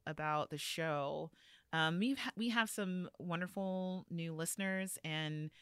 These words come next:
some new, um, patrons on Patreons. Uh, we really, really appreciate it. It's so fun to have you there. Um,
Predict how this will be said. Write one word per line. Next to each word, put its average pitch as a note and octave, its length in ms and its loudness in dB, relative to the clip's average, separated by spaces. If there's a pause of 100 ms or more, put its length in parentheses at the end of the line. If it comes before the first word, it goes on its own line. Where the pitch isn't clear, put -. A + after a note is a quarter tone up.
(260)
some F3 440 0
new, F3+ 680 0 (100)
um, D#3 220 0
patrons F#3+ 500 -2
on F#3 80 -4
Patreons. G3 600 -4 (100)
Uh, D#3 200 0 (220)
we G3 120 -8 (100)
really, A3+ 300 -2
really G#3 200 -2
appreciate F#3 460 -2
it. F3+ 280 2
It's D#3+ 220 -4
so E3+ 600 0
fun D#3+ 220 -2
to D#3 60 -8
have C#3+ 200 -4
you C#3+ 120 -8
there. D3+ 380 0 (540)
Um, D3 400 2